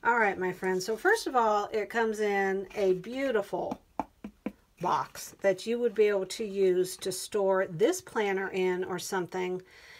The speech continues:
else in. It's just a beautiful box. And I don't know if any of you have seen that movie,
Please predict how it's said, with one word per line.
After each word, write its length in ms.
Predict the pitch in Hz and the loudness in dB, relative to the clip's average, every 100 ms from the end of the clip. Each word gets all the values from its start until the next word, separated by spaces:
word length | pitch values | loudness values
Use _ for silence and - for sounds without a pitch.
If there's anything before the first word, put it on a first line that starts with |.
| - - | -20 -4
else 340 | 180 175 - | -2 -2 -4
in. 220 | 170 170 165 | -10 -10 -10
It's 180 | 175 | -8
just 180 | 202 180 180 | -8 -6 -8
a 80 | |
beautiful 520 | 175 - 220 214 - 175 | -8 -2 0 0 -2 0
box. 440 | 180 170 170 - - | 2 0 -2 -8 -4
And 320 | 208 196 196 | 0 0 0
I 160 | - 240 | 2 2
don't 160 | 240 | 4
know 100 | 220 | 2
if 140 | 208 220 | 2 2
any 160 | 220 | 2
of 80 | 214 | 2
you 100 | 214 | 0
have 100 | 196 | -2
seen 300 | - 233 220 214 | -2 -2 0 0
that 200 | 202 202 | -2 0
movie, 520 | 202 196 190 190 | 0 2 4 2